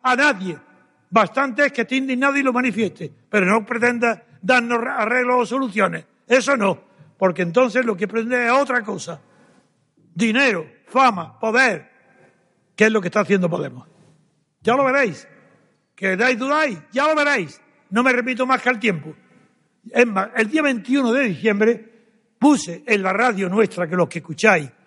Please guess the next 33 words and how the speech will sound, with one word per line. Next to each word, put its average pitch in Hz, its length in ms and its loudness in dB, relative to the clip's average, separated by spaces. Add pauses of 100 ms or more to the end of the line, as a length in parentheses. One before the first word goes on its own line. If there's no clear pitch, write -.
(160)
en 214 180 2
mi 190 100 -4
periódico, 160 640 0 (280)
en 180 180 2
todas 262 300 2
partes, 180 380 -6
el 180 60 -8
día 247 140 0
veintiuno 240 760 0 (320)
de 196 120 2
diciembre, 240 640 0 (440)
y 190 100 0
tengo 247 280 2
aquí 214 160 -4
un 233 140 -2
testigo 202 580 0 (420)
que, - 520 0
que 185 220 0
conmigo 226 440 0
debatió 202 480 0
en 196 100 -2
la 180 80 -6
radio, 208 420 -2 (380)
dije 185 360 0
el 175 100 -4
día 254 140 0
veintiuno, 233 680 0 (640)
al 175 160 0
día 254 160 0
siguiente 233 640 -4
de 208 60 -4
las 190 160 0
elecciones, 214 540 -2